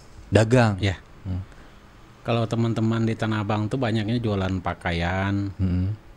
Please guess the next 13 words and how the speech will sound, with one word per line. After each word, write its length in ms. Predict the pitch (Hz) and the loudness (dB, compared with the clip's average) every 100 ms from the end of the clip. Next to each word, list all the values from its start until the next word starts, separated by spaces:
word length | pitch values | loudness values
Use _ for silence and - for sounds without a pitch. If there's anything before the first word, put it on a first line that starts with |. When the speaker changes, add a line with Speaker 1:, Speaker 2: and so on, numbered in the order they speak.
| - | -20
Speaker 2:
sama 720 | - 90 90 90 90 92 90 85 - - - | -10 -6 -4 -4 -2 -2 -4 -6 -12 -20 -10
dagang 340 | 92 85 90 | -6 -4 -2
bahan 400 | 85 80 - 92 | -2 -2 -2 -2
gitu. 140 | 76 73 - - | -4 -8 -18 -2
Speaker 1:
Dagang 260 | 92 87 87 | 0 2 2
bahan, 320 | 82 85 90 | 2 2 2
Speaker 2:
Kalau 80 | 101 | 2
Speaker 1:
ya. 80 | |
Speaker 2:
itu 140 | 85 113 | 0 0
namanya 500 | 113 107 107 107 120 | 0 0 0 0 0
biasanya 460 | 110 107 113 120 | -2 -2 0 -2
tukang 320 | 117 110 107 104 | -2 -4 -2 0
kantau. 680 | 113 98 82 113 110 82 | 0 -2 -2 -2 -2 -4